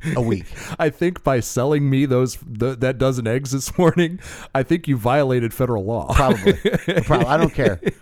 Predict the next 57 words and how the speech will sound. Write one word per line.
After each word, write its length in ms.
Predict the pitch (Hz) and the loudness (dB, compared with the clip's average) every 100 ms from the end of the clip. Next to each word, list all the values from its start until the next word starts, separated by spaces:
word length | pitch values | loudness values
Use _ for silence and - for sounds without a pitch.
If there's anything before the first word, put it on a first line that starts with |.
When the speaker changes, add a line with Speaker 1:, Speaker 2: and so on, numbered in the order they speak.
| 139 - | -6 0
Speaker 1:
We're 160 | 147 | -2
Speaker 2:
Pretty 280 | - - 175 | 0 0 0
Speaker 1:
we're, 100 | 185 | 0
Speaker 2:
sure 120 | 196 | 0
you 180 | 160 139 | 0 0
Speaker 1:
we're 60 | 165 | 2
Speaker 2:
have. 180 | 143 | 4
Speaker 1:
going 260 | 147 139 123 | 2 2 0
with 120 | 107 | -2
it. 100 | 95 | 0
We're 100 | - 170 | 0 2
Speaker 2:
Because 160 | 175 | 4
Speaker 1:
going 40 | 160 | 2
Speaker 2:
I'm 60 | 90 | 2
Speaker 1:
with 40 | |
Speaker 2:
pretty 160 | 190 180 | 0 0
Speaker 1:
it. 40 | |
Speaker 2:
sure 160 | - 175 | 0 -2
if 80 | 151 | -2
you 120 | 131 | -4
sell 320 | - 143 147 | 0 0 0
eggs, 360 | 127 143 113 - | 0 -2 -2 -4
they 160 | 113 | -2
have 320 | 104 110 127 - | 0 -2 -4 -4
to 80 | 120 | -4
be, 440 | 120 117 113 107 - - - - - - | -2 0 -2 -4 -10 -20 -20 -20 -12 -4
um, 480 | 104 101 98 107 | -2 -2 -2 -6
what 180 | 104 107 | -4 -2
is 140 | 107 92 | -2 -4
it, 120 | - | -8
steamed, 600 | - 120 117 117 113 107 | -6 -2 0 0 0 -4
sterilized. 1040 | - 110 110 104 104 101 101 101 107 - | -2 -2 0 -2 -2 -2 0 -2 -4 -6
I, 160 | 117 123 | -8 -4
I 40 | 165 | -2
mean, 160 | 170 | 0
it, 60 | 160 | -2
you, 280 | 170 170 - - - - | -4 -6 -6 -16 -20 -4
that's 220 | - 180 160 | -2 0 0
the 60 | |
difference 280 | 147 139 120 | -2 -4 -6
between 260 | - 127 117 | -2 0 0
natural 400 | 127 123 117 95 | -2 -2 -2 -2
eggs, 200 | 95 110 | -4 -4
is 120 | 98 | -2
natural 380 | 127 127 120 104 | -2 0 -2 -2
eggs 160 | 104 | -4
you 60 | 107 | -4
can 100 | 107 | -2
just 160 | 104 | -4
leave 180 | 117 110 | -2 -2
out 160 | 104 92 | -2 -4
on 100 | 90 | -8
a 40 | |
counter 340 | - 135 110 101 | -6 -4 -2 -2
because 320 | 101 110 - | -2 -4 -2
they 120 | 101 | -2
have 300 | 98 101 | 0 -2